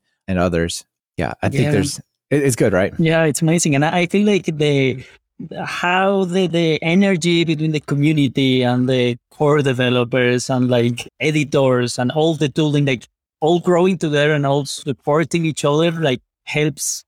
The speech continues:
Speaker 2: each other part to grow more and better. And it's so exciting. You know,
Speaker 1: Yeah.
Speaker 2: to get, like, for example, like, the support for very recent things and ha-, being able to use them right away in editors, it's like, oh, so cool.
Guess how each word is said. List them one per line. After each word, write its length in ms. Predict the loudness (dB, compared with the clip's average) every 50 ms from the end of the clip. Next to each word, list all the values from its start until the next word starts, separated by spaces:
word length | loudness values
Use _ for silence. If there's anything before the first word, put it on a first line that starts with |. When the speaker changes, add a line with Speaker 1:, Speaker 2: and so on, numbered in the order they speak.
| _ _ -4
Speaker 2:
each 220 | -4 -2 -2 0
other 220 | 0 0 0 -2
part 300 | -2 -2 0 -2 -2 -2
to 100 | -4 -6
grow 500 | -4 -2 0 0 2 2 0 0 -2 -6 _ -4
more 260 | -2 0 2 2 2
and 220 | 2 2 0 0
better. 280 | 0 0 0 0 2 2
And 200 | 2 2 2 0
it's 280 | -2 -4 -8 -12 -16 -16 -14
so 520 | -10 -6 -2 0 0 2 2 2 2 2
exciting. 400 | 0 0 -2 -2 -2 -4 -6 -8 _ _ _ _ _ -4
You 120 | 0 0
know, 140 | 2 2 0
Speaker 1:
Yeah. 160 | 0 -2 -2
Speaker 2:
to 100 | -2 -2
get, 160 | -2 0 0 0
like, 280 | 0 -2 -2 -6 -8 -6
for 80 | -4
example, 300 | -4 -2 -4 -4 -2 0
like, 220 | 0 0 -2 -2 -4
the 300 | -4 -2 0 0 0 -2
support 600 | -2 -4 -2 -2 -2 -2 0 0 0 0 -2 -4
for 220 | -6 -6 -4 -4
very 640 | -4 -2 -2 0 2 2 2 2 2 0 -2 -6 -8 -4
recent 340 | -2 -2 0 0 -2 -4 -2
things 460 | -2 0 0 0 0 -2 -4 -4 -4
and 180 | -4 -4 -4 -4
ha-, 240 | -4 -4 -4 -4 -4 -6
being 200 | -8 -6 -4 -2
able 260 | -2 -2 0 -2 -2 -2
to 140 | -2 -4
use 260 | -2 -2 0 -2 -2 0
them 300 | -2 -2 -2 -2 -6 -8 -6
right 200 | -6 -4 -2 -2
away 360 | 0 0 2 2 2 2 0
in 100 | 0 0
editors, 460 | 0 0 0 -2 -2 -2 -4 -4 -6 -10
it's 160 | -10 -8 -8
like, 140 | -8 -8 _ _ -6
oh, 140 | -4 -4 -4
so 180 | -4 -6 -10
cool. 260 | -8 -4 -4 -4 -2